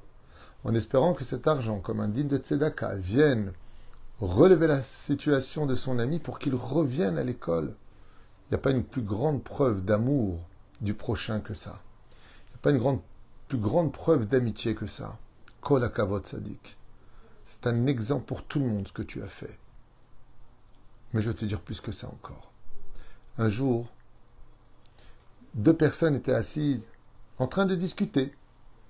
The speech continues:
Et l'un a dit à l'autre, « Dis-moi, ça fait combien de temps qu'on est amis ? » Il lui a dit, « On est amis depuis au moins treize ans. » Il lui a dit, « Très bien. » «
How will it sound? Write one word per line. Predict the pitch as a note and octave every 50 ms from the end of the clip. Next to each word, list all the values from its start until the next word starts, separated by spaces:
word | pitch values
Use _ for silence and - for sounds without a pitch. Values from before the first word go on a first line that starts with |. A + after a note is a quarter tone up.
| - - - - - - -
Et | A2+ A2
l'un | A#2+ C#3+ E3+
a | D#3 B2+
dit | G2 F#2+ G#2+
à | G2+ G2
l'autre, « | G#2 C#3 E3 D#3+ F3+ - - - - - - - - - - - - - -
Dis-moi, | F#2+ F#2 C3+ C#3+ B2 G#2 E2 - - - - - - - - -
ça | - G3
fait | - C4+
combien | - G#3 C#3+ A#2
de | F2
temps | - - B2+ A2
qu'on | - G#2+ G#2
est | G2+ G#2
amis ? » | G2+ G2+ G#2 A2 B2+ - - - - - - - - - - - - - - -
Il | F2+ F2
lui | G2+
a | G#2 G#2
dit, « | F#2+ B2 D3+ D#3+ D3+ C#3+ - - D2+ A#1+ - C#2+ - - - - - - - - - - - - - - - -
On | G2 F#2+
est |
amis | G2+ G#2+ A#2+ C3+ C#3+
depuis | A2+ A2 G#2+ - - B2+ C3 C3+ B2+ B2 A2 G#2+ G#2+
au | G#2 F#2+
moins | G2 A#2 B2
treize | A#2 - - B2+ B2 C3+ F#3+
ans. » | - - - - - - - - - - - - - - F2+
Il | F#2 - E2+
lui | -
a | -
dit, « | G2 G#2+ - - B2+ C3 B2 A2+ G#2+ -
Très | - - - G2
bien. » « | F#2+ G2+ F#2+ -